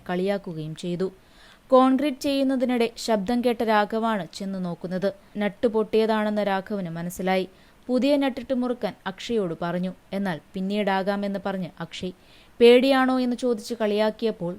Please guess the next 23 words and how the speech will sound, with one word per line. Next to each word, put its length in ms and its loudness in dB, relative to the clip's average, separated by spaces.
പുതിയ 260 0
നട്ടെടുക്കാൻ 600 -2
വേണ്ടിയാണ് 440 -2
അക്ഷയ് 380 -6
പോയത്. 340 -4
തിരികെ 240 4
വന്നപ്പോൾ 520 -2
അവിടെ 280 2
ഉണ്ടായിരുന്ന 440 2
മറ്റൊരു 380 -2
നട്ടിട്ട് 500 -6
കോൺക്രീറ്റ് 480 -4
സ്ലാബ് 320 -4
മുറുക്കുകയായിരുന്നു 840 -6
രാഘവ്. 340 -4
തുടർന്ന് 280 0
ജോലിയും 480 -2
ആരംഭിച്ചിരുന്നു. 600 -8
എന്നിട്ട് 300 4
അക്ഷയ് 360 0
നോക്കി 180 -2
ചിരിക്കുകയും 560 -6
ചെയ്തു. 320 -4